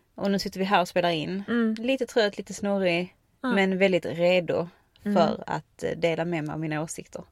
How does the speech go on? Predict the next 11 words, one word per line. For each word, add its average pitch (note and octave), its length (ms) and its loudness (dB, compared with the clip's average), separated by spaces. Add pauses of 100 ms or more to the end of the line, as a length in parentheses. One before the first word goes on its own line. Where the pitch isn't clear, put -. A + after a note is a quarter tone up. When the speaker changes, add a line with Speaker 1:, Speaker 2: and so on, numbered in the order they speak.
(100)
Speaker 2:
Ja. F#3+ 340 -2 (440)
<laughs> - 520 -14
Aren't F#3+ 400 0
you F3 160 -10
always? D3 340 -14 (520)
Speaker 1:
I G3 60 -10 (100)
am. F#3 460 -6 (580)
Speaker 2:
Efter C#4+ 800 0
Warinas A#3+ 1000 0 (100)
och - 420 -2
Gables G3 1040 -2